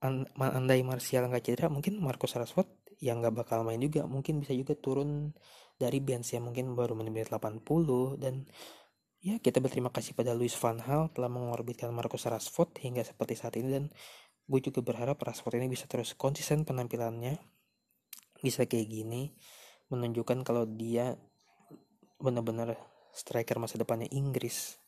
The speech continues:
striker masa depannya Man United, dan dia pantas mengenakan nomor sepuluh di Man United. Nah,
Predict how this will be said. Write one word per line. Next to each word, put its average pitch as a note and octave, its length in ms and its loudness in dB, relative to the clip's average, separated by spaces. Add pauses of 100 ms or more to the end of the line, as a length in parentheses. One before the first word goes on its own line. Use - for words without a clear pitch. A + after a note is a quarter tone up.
(540)
striker A#2+ 400 -2
masa A#2+ 160 0
depannya A#2+ 320 0
Man A#2+ 180 0
United, A#2 640 -4
dan A#2+ 320 2
dia C3+ 160 2
pantas B2 400 -4
mengenakan A#2+ 640 -4
nomor A2+ 320 -4
sepuluh A#2 480 2
di B2 160 -4
Man A2 240 -6
United. A2 560 -4 (2000)
Nah, C3+ 160 -2